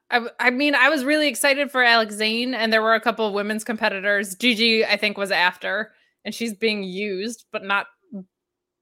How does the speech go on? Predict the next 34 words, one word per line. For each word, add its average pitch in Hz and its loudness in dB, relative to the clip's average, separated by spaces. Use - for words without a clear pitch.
to 226 -6
the 202 -6
extent 202 -6
that 208 -4
she - -10
could 202 -6
be. 196 -6
Like, 220 -2
there 269 2
were 240 2
a 214 0
couple, 226 2
and 208 -4
I, 214 0
I 208 -10
don't 247 -4
know. 254 0
I 226 -2
think 247 -6
Kushida 240 -2
was 214 -2
the 214 -6
last 208 2
one 214 -2
that 202 4
I 214 2
was 202 -4
probably 196 0
like, 185 -2
"Hell 220 4
yeah," 185 2
to 196 -6
as 185 -4
well. 185 0